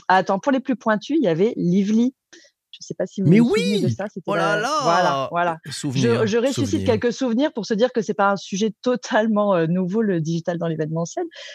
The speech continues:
Speaker 1: mais on avait monté la journée mondiale du diabète, euh, euh, sur Lively à l'époque. Voilà, donc c'est pas, c'est pas un sujet totalement nouveau, mais pourquoi moi ça me préoccupe encore, euh, davantage aujourd'hui, euh, bah, dans le monde de l'enseignement supérieur, bon, déjà, c'est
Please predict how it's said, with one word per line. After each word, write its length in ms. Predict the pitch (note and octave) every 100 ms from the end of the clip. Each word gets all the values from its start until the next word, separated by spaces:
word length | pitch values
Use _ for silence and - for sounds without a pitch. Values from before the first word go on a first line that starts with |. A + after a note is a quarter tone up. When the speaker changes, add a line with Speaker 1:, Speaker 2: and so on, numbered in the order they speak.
| -
Speaker 1:
mais 100 | G#3+
on 100 | A#3+ A3
avait 160 | G3
monté 260 | G#3 G#3+ D#4
la 140 | A#3
journée 260 | F#3 G3+ A3+
mondiale 400 | A3+ G#3+ B3 A3
du 120 | G3
diabète, 500 | E3+ G#3 G3 C4+ -
euh, 200 | F3 E3 E3 - - - E3+
euh, 80 | F3+
sur 300 | - C4 A#3
Lively 440 | A#3 G#3 A3 B3
à 60 | F#3+
l'époque. 380 | E3+ - C4 - E3+
Voilà, 200 | E3 F3
donc 200 | F3+ D#3+
c'est 180 | - A3+
pas, 300 | D4 E3+ F3
c'est 100 | -
pas 140 | C4
un 40 | A#3+
sujet 360 | - G#3 A#3
totalement 500 | A#3+ A#3 A#3 G#3+ A3
nouveau, 400 | A3 G3+ A#3+ E4
mais 120 | B3 -
pourquoi 360 | G3+ - B3+
moi 140 | A#3+ B3
ça 140 | A3
me 40 |
préoccupe 480 | F#3 A3 G#3+ - A3+
encore, 360 | G3 E3+ F3+ E3+
euh, 80 | D#3+
davantage 500 | G3 G3+ F#3+ G#3+ F#3+
aujourd'hui, 480 | F3+ F3+ F#3+ C#4 - - - - _ F#3+
euh, 800 | F#3 F3 F3 E3+ E3+ E3+ E3 D#3 F3+
bah, 160 | F#3
dans 100 | G3
le 80 | G3+
monde 140 | G#3+
de 200 | G3+ F#3
l'enseignement 580 | E3+ F#3 F#3 G3+ G3 G3
supérieur, 520 | - - G3 G3 G#3
bon, 140 | D#3 C#3+
déjà, 200 | F3+ A3
c'est 360 | - D3 C#3